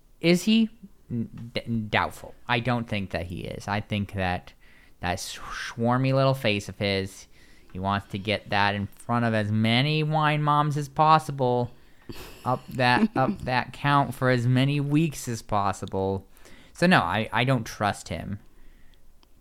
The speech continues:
Speaker 1: but that doesn't keep me from also not trusting Rachel's judgment.
Speaker 2: Yeah, both things can be true.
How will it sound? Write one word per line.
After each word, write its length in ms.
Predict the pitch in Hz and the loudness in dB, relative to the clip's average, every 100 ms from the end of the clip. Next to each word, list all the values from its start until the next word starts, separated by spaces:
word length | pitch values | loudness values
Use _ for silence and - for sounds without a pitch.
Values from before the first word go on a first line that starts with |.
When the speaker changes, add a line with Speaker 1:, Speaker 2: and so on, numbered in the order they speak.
| - | -14
Speaker 1:
but 300 | - 104 92 - | 0 2 2 -4
that 200 | 107 98 | -4 -2
doesn't 400 | 104 98 101 92 | -4 -4 -6 -8
keep 280 | - - 98 | -10 -10 -6
me 160 | 90 | -6
from 200 | 87 90 | -6 -8
also 320 | 85 87 - 85 | -6 -6 -6 -8
not 360 | 87 82 - | -6 -8 -8
trusting 400 | - 85 - - - | -10 -10 -8 -12 -10
Rachel's 360 | - - - | -12 -12 -14
judgment. 440 | - - - - - - - _ - - - - - _ _ - - - - - 254 | -12 -12 -12 -14 -16 -20 -20 _ -20 -20 -20 -20 -20 _ _ -20 -20 -20 -20 -6 2
Speaker 2:
Yeah, 260 | 294 294 | 4 4
both 260 | 277 254 262 | 4 2 2
things 260 | 220 190 | -2 -2
can 180 | - 170 | -2 -4
be 140 | - - | -4 -6
true. 600 | - - - - 220 | -10 -10 -10 -10 -10